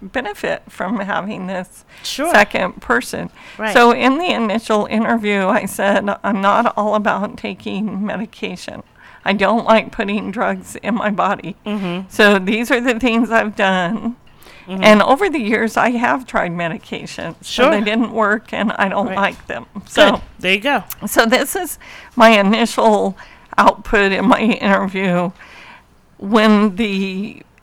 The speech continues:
Speaker 1: expert came back with their recommendation, it, the recommendation was all about increasing my medication.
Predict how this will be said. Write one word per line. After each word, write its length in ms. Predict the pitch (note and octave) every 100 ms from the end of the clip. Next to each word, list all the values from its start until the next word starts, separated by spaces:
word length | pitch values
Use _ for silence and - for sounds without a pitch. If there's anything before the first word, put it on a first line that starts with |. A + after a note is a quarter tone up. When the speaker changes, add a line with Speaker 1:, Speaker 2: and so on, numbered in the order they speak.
| -
Speaker 1:
expert 680 | C4+ C#4 - - B3 G#3+ -
came 460 | - G#3+ G#3 F#3+
back 840 | F3+ G3+ A#3 D#4+ D#4 F3+ F#3 - - -
with 320 | F#3 G3 -
their 380 | G3 G3 G#3+ G3
recommendation, 1300 | F#3+ G3 G3+ B3+ F#3+ F#3+ F#3 B3+ A#3+ - F3 G3 G3 - _ -
it, 300 | G#3+ F#3 - -
the 200 | G#3 G3
recommendation 1080 | F#3 A3 A3 A#3 B3 A3+ B3 G#3 - G3+ G#3+
was 240 | G3+ F#3 -
all 240 | G3+ A#3 C#4
about 520 | A#3 - F#3+ F#3+ -
increasing 680 | G#3+ G#3 G#3 - F#3+ - F#3
my 140 | A3 F#3
medication. 800 | G3 - F3+ - G3 - -